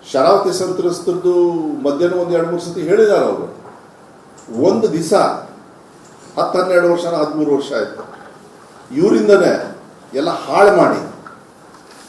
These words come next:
ಇವ್ರು ಮಾಡಿ, ಇವ್ರು ಯಡಿಯೂರಪ್ಪ ಅವರು ಅಧಿಕಾರದಲ್ಲಿ ಇದ್ದಾಗಲೇ ಎರಡ್ ಸಾವಿರದ ಹನ್ನೆರಡರಲ್ಲಿ ಅನ್ಸುತ್ತೆ, ಅದು ಯಾವುದೋ ಒಂದು ಕಾನೂನು ತಂದು ಇವತ್ತೆಲ್ಲ ಓಡಾಡ್ತಾ ಇರೋದು ಅದಕ್ಕೆ. ಪಾಪ ಕಾಗೋಡು ತಿಮ್ಮಪ್ಪ ಅವ್ರು ಕೊಟ್ಟಿರೋದನ್ನ ಬೊಮ್ಮಾಯಿಯವ್ರು ಬಂದು ಹಾಳು ಮಾಡಿದ್ರು, ಅದನ್ನ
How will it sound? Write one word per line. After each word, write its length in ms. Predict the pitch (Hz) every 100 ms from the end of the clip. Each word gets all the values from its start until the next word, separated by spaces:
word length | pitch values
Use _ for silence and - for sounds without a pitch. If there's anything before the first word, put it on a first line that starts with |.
| - - - - 143
ಇವ್ರು 160 | 165
ಮಾಡಿ, 280 | 151 151 147
ಇವ್ರು 440 | 156 151 147 147 147
ಯಡಿಯೂರಪ್ಪ 420 | 175 196 190 185
ಅವರು 280 | 180 170 156
ಅಧಿಕಾರದಲ್ಲಿ 560 | 160 - 175 170 165
ಇದ್ದಾಗಲೇ 320 | 160 170 180
ಎರಡ್ 260 | 160 156 151
ಸಾವಿರದ 320 | 170 165 165
ಹನ್ನೆರಡರಲ್ಲಿ 520 | 143 151 165 151 139
ಅನ್ಸುತ್ತೆ, 380 | 127 - 113 - 101 - - - 127
ಅದು 100 | 143
ಯಾವುದೋ 200 | 151 165
ಒಂದು 240 | 147 -
ಕಾನೂನು 320 | 143 175 175
ತಂದು 580 | - 131 110 110 - - - 156
ಇವತ್ತೆಲ್ಲ 300 | 170 190 190
ಓಡಾಡ್ತಾ 460 | 180 220 226 226
ಇರೋದು 240 | 220 220 214
ಅದಕ್ಕೆ. 480 | 220 196 120 127 - - - - - - - - - - - - -
ಪಾಪ 140 | -
ಕಾಗೋಡು 460 | - - 185 220 220
ತಿಮ್ಮಪ್ಪ 300 | 196 202 214
ಅವ್ರು 160 | 208 -
ಕೊಟ್ಟಿರೋದನ್ನ 600 | 190 - 233 151 185 120 - - 120
ಬೊಮ್ಮಾಯಿಯವ್ರು 480 | 156 220 226 214 190
ಬಂದು 140 | 196
ಹಾಳು 280 | 165 175 247
ಮಾಡಿದ್ರು, 360 | 208 143 117
ಅದನ್ನ 180 | 98 90